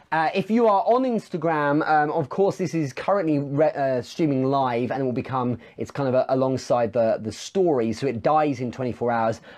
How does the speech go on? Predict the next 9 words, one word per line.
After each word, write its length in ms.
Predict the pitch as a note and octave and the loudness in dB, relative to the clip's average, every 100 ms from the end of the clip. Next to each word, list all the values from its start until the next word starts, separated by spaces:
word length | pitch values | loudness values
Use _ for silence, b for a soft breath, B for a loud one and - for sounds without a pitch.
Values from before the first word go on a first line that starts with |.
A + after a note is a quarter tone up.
| B | B
But 200 | D#3 C#3 | 0 2
later 440 | D3+ E3 F3+ - | 0 0 -2 -6
today, 360 | C#3 C#3 D3+ C#3+ | -4 0 2 2
the 140 | C3 - | 0 0
I 220 | C#3 D3 | 0 2
G 180 | - C#3 | 0 -6
T 240 | - C3 | -4 -2
V, 420 | A#2+ C#3+ B2+ A#2+ A#2+ B B | 0 0 0 -2 -4 B B
um, 480 | B2 A#2 A2+ A2 | -2 2 2 0